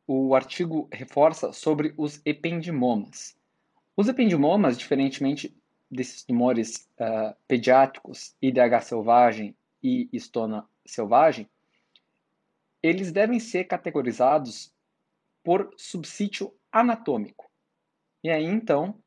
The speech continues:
classificados em subtipos baseados na genética. Então, por exemplo, a gente tem os ependimomas supratentoriais, que podem ser rela ou I A P I,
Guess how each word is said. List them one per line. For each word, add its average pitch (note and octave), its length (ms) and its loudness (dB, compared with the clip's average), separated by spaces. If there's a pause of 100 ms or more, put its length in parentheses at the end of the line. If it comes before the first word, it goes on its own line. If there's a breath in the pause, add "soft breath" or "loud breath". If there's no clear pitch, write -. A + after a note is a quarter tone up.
(1120)
classificados D3 500 0
em D3 60 -6
subtipos D#3+ 760 -8 (520)
baseados C#3+ 460 2
na C3+ 100 -4
genética. - 500 -10 (760)
Então, F3+ 200 -4
por G3 140 0
exemplo, B2+ 340 -2
a A#2 40 -10
gente A#2+ 200 -10
tem C3 200 0
os - 260 -6 (100)
ependimomas A#2+ 600 -2
supratentoriais, C3+ 800 0
que - 80 -20
podem A#2+ 280 2
ser A2 320 -4
rela C3 560 4
ou C#3 320 -4 (140)
I B2+ 140 -2
A A#2+ 60 2
P B2+ 140 -6
I, A2 340 -6